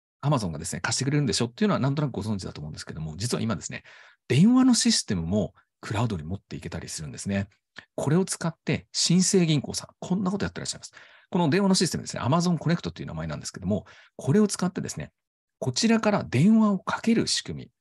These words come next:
それをですね、えー、自動化されてらっしゃるんですね。で、これどういうふうに使ってらっしゃるかというと、このAmazon Connectという仕組みを使って、自動的にですね、このローンの、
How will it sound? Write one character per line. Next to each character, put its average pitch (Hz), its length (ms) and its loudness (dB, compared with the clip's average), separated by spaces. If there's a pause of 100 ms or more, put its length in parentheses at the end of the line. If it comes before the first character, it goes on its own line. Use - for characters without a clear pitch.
(540)
そ - 220 -2
れ 226 60 6
を 220 60 4
で 110 80 -2
す - 100 -8
ね、 76 180 -10 (480)
え 82 160 -4
ー、 - 20 -6
自 95 180 0
動 120 180 4
化 98 220 0
さ 95 140 -4
れ 87 80 -6
て - 60 -6
ら 87 60 -4
っ - 20 -4
し - 80 -8
ゃ - 20 -10
る - 60 -18
ん - 20 -20
で - 40 -14
す - 80 -8
ね。 110 180 0 (760)
で、 151 220 0 (800)
こ 123 100 -2
れ 107 80 -2
ど 165 140 2
う 196 80 2
い - 40 6
う - 20 6
ふ 104 120 -2
う - 20 0
に 78 240 -4
使 - 160 -8
っ 92 60 -6
て - 80 -6
ら 92 60 -2
っ - 20 -2
し - 80 -4
ゃ 95 40 -2
る 85 60 -6
か - 80 -12
と - 100 -12
い 80 40 -8
う - 40 -14
と、 85 260 -4 (1300)
こ 160 120 2
の 151 260 2
Amazon 185 340 4
Connect 180 280 0
と - 80 -8
い - 20 -10
う - 40 -8
仕 - 100 -4
組 82 80 -8
み - 40 -8
を - 20 -12
使 - 120 -10
っ 90 60 -10
て、 - 160 -10
自 131 160 -2
動 165 160 4
的 165 80 2
に 151 80 0
で 90 80 -2
す - 100 -12
ね、 - 180 -14 (140)
こ 101 120 -2
の 90 220 -4 (120)
ロ 247 360 6
ー - 20 4
ン 80 140 0
の、 87 260 -2